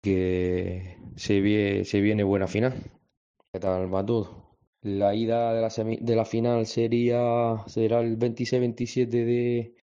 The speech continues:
de abril en Motril y la vuelta el diez once de mayo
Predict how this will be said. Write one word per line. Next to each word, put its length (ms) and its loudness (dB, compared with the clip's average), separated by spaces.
de 880 2
abril 380 2
en 160 2
Motril 640 0
y 120 -4
la 100 2
vuelta 680 2
el 500 0
diez 440 0
once 480 -2
de 100 0
mayo 400 -2